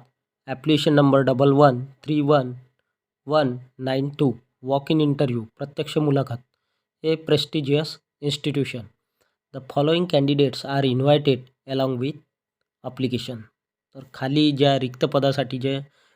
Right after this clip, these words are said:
उमेदवार आहे, ए, त्या उमेदवारांकरिता, अ, अर्ज सा-, मागवण्यात येत आहे. Biodata for an interview at the earliest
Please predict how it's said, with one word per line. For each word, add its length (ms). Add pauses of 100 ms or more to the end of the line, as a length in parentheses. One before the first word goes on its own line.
(240)
उमेदवार 420
आहे, 320 (160)
ए, 120 (260)
त्या 260
उमेदवारांकरिता, 1120 (540)
अ, 100 (1300)
अर्ज 260
सा-, 380
मागवण्यात 640
येत 360
आहे. 280 (640)
Biodata 440
for 300
an 120
interview 500 (520)
at 120
the 280
earliest 440